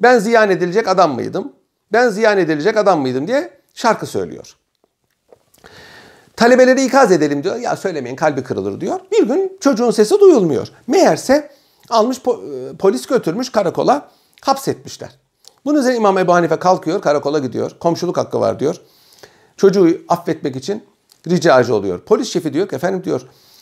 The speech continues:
"biz sizi rahatsız etmesin diye onu tevkif ettik, buraya getirdik. Buraya kadar teşrif ettiniz, zahmet ettiniz. Keşke söyleseydiniz, biz emir verseydik, biz serbest bırakırdık."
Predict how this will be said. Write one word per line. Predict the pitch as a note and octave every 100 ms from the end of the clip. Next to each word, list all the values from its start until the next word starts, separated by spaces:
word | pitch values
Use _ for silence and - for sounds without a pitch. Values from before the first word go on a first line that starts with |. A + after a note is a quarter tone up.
| -
"biz | F#3+
sizi | - F3
rahatsız | F3+ F3 E3
etmesin | A#3 A3 F3+ D3+
diye | C3+
onu | B2+ B2
tevkif | C#3 B2+ C3
ettik, | A#2+ A#2+ -
buraya | B2+ A#2
getirdik. | A2+ A2 G#2+ -
Buraya | F3 F#3+
kadar | E3+ D#3+ D#3
teşrif | E3 D3 D#3
ettiniz, | - B2+ C#3 C3
zahmet | A#2+ C#3+ E3 F3
ettiniz. | C3 C3+ B2
Keşke | G3+ F#3+ D#3
söyleseydiniz, | D#3+ D#3 G3+ A3 G3
biz | E3 F#3
emir | E3+ A3
verseydik, | F3+ C3+ E3+ G#3+
biz |
serbest | - G3 F#3+ F#3+
bırakırdık." | B2 - A2 G3+